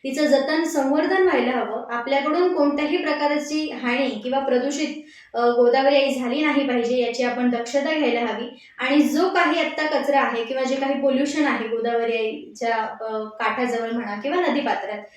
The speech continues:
त्यासाठी अनेक, अ, युवकांनी, अ, तरुणांनी, अ,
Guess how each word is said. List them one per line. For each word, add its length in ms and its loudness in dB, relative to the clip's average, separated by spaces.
त्यासाठी 400 4
अनेक, 580 0
अ, 360 2
युवकांनी, 800 2
अ, 100 0
तरुणांनी, 800 2
अ, 120 0